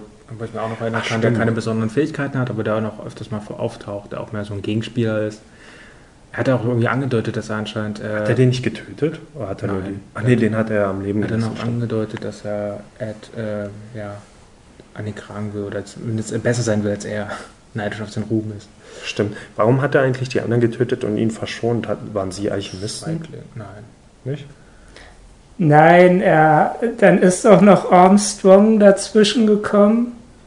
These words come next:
Speaker 2: Hey.
Speaker 3: Und, ähm,
Speaker 2: Armstrong
Speaker 3: reden
Speaker 2: war
Speaker 3: wir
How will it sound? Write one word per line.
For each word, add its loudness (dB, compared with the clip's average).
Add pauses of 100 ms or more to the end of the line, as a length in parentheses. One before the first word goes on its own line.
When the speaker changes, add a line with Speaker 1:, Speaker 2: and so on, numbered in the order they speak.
(380)
Speaker 2:
Hey. 6
Speaker 3:
Und, 4
ähm, 2 (960)
Speaker 2:
Armstrong 0
Speaker 3:
reden 6
Speaker 2:
war 6
Speaker 3:
wir 8